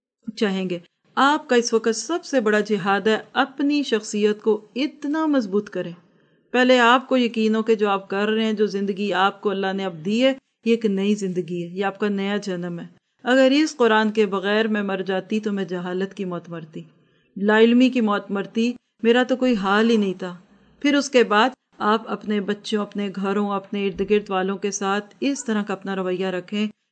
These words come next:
کہ وہ آپ کی وجہ سے اسلام کو پہچانیں۔ Planning کریں۔ پھر ایک اور چیز ہے کہ جتنا ممکن حد تک ہو اپنے بچوں کا interaction جو ہے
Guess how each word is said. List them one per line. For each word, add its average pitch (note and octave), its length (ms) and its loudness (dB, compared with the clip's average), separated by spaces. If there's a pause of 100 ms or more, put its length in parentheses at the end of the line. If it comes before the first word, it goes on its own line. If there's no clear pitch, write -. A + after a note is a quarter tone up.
کہ G#3+ 140 2
وہ G3+ 280 2
آپ G3 240 0 (120)
کی G#3+ 200 0
وجہ G3+ 280 0
سے A#3+ 140 -2
اسلام F#3 340 -6
کو F3+ 120 -8
پہچانیں۔ E3+ 480 -10 (340)
Planning C4+ 360 4
کریں۔ F3+ 280 -2 (600)
پھر C#4 100 2
ایک D4+ 200 2
اور D#4+ 80 4
چیز D4+ 240 -2
ہے D4+ 60 0
کہ C4+ 160 0 (160)
جتنا D#4 500 -2
ممکن C4 440 4
حد G#3+ 200 2
تک - 260 -2
ہو G#3 140 2
اپنے G#3 420 -4
بچوں F#3+ 440 -4
کا G#3 320 -2 (840)
interaction A3 640 2
جو G3+ 220 2
ہے A3 300 2